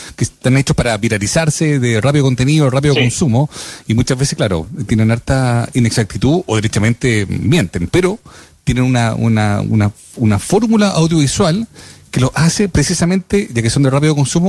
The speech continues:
Speaker 2: Entretenido.
Speaker 1: atractivos, ¿no? Entonces vuelvo, vuelvo al, al mismo
Speaker 2: Sí.
Speaker 1: punto, no, no estoy hablando del contenido, estoy hablando de,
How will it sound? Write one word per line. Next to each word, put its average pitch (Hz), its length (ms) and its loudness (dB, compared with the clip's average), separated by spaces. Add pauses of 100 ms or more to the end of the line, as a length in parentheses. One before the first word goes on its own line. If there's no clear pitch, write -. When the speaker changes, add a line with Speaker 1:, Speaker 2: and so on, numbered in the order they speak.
Speaker 2:
Entretenido. 135 280 0
Speaker 1:
atractivos, 113 320 0
¿no? 160 280 0
Entonces 156 280 -2
vuelvo, 202 300 2
vuelvo 185 280 0
al, 185 140 -2
al 165 160 2
mismo 190 220 4
Speaker 2:
Sí. 185 60 2
Speaker 1:
punto, 208 240 2
no, 143 80 2 (360)
no 135 60 2
estoy 160 140 0
hablando 226 160 0
del 185 60 -2
contenido, 160 340 2
estoy 139 100 -2
hablando 156 260 2
de, 147 220 2